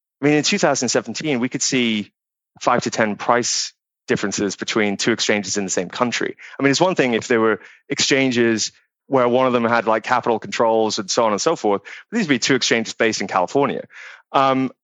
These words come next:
and so exchanges were going down all the time. I mean, this was, you know, it was not institutional grade or quality. Um, and that has, I mean, the, the progress that we've made on that front has just been staggering, I think.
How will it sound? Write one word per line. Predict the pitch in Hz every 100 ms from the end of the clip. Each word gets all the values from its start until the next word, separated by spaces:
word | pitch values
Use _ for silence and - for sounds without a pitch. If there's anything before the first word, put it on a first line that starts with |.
| -
and | 151
so | 143 170 151 147 143
exchanges | - 170 - 170 143 131
were | 123
going | 123 113
down | 123 123 123
all | 117
the | 110
time. | 120 117 117 110 104 - _
I | 143
mean, | 156
this | 196
was, | 170 - - _ _
you | -
know, | 127
it | 113
was | 135 135 131
not | 135 131 107 _ -
institutional | 117 107 - 110 - 101 92
grade | 101 101 95 87
or | 85
quality. | - 90 85 82 - - - - - -
Um, | 117 113 113 -
and | 156 185
that | 214 131
has, | 135 - -
I |
mean, | 139 131
the, | 127 120
the | 123
progress | - 170 139 117
that | -
we've | 110 -
made | 110
on | 101 98
that | 104 95
front | 104 92
has | 95
just | - -
been | 98 98 92 92 -
staggering, | - - 104 95 92
I | 87
think. | 92 82 65